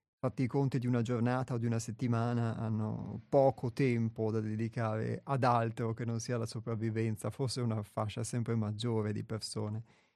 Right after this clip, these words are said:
e, e, e siano poche quelle che effettivamente possono permettersi di fare il contrario.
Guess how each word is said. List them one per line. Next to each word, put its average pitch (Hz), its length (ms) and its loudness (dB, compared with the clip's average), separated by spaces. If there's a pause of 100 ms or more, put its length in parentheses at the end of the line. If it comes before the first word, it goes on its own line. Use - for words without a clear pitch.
(140)
e, 165 220 2 (640)
e, 110 640 -4
e - 80 -8
siano 120 280 2
poche 131 580 4
quelle 113 360 -2
che 117 160 -2
effettivamente 120 840 0
possono 117 520 0
permettersi 117 720 -2
di 113 100 -2
fare 117 220 -2
il 113 100 -4
contrario. 110 680 -6